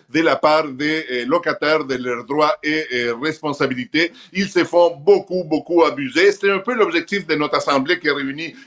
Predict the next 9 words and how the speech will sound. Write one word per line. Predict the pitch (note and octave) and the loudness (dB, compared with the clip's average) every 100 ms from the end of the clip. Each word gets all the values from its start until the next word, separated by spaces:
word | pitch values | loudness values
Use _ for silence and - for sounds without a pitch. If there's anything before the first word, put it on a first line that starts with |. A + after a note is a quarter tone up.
| - | -2
quelques | E3 D#3 D3+ C#3 | 2 2 0 0
trois | D3 D3+ | 2 2
cents | E3 D#3 | 2 2
personnes | D3+ C3+ F#3+ F3 C#3+ C3 | 0 2 2 2 0 2
dans | C3 C3+ | 2 0
un | C3 | -4
sous-sol | C#3 D#3 D3+ | -2 0 0
d'église, | C#3 C3+ F3 F#3 | 0 0 0 0
là. | F3+ | 0